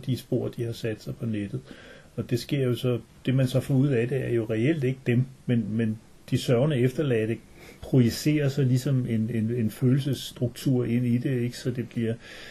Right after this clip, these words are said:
i virkeligheden en, en, en temmelig spooky form for spøgelseshistorie, hvis man kan sige det på den måde, fordi med mere eller mindre kunstig intelligens kan man jo gøre de der folk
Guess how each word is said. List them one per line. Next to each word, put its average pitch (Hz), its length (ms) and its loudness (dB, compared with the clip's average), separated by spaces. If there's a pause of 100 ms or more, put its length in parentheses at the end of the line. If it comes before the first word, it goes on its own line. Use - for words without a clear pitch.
(200)
i 131 60 2
virkeligheden 120 460 2
en, 110 180 2
en, 110 220 -2
en 117 140 -4
temmelig 135 340 0
spooky 127 420 0
form 113 260 -2
for - 120 -6
spøgelseshistorie, 117 1000 -4
hvis 113 220 -8
man 110 140 -4
kan - 120 -10
sige 117 200 -8
det 120 140 -6
på - 60 -12
den 113 200 -6
måde, 110 240 -4
fordi 107 340 -6 (1500)
med 139 220 8
mere 147 420 8
eller 135 160 6
mindre 127 360 4
kunstig 135 480 2
intelligens 123 600 0
kan 139 180 -2
man 127 180 4
jo 120 180 2 (280)
gøre 123 180 6
de 135 140 0
der 131 220 0
folk - 400 2